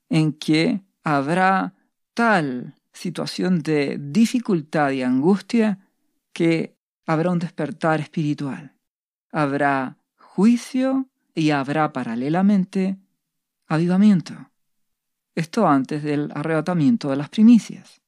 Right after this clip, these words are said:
Y aquellos que no se hayan limpiado tendrán que pasar por todos los juicios purificadores.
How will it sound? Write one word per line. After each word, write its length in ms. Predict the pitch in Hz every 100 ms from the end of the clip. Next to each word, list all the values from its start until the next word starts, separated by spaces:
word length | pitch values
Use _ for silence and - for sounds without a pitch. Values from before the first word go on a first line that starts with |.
| _ _ _ _ -
Y 120 | 165
aquellos 480 | 151 180 170 165 156
que 380 | 147 139 135 -
no 380 | 139 139 175 214
se 160 | -
hayan 340 | 143 139 127 123
limpiado 720 | 131 - 226 185 143 160 196 _ _
tendrán 380 | 233 180 165
que 120 | 185 202
pasar 460 | 165 - 233 208
por 160 | - 147
todos 300 | - 143 139
los 120 | 135
juicios 440 | - 143 - 131
purificadores. 1000 | - 147 131 - - 127 - - - -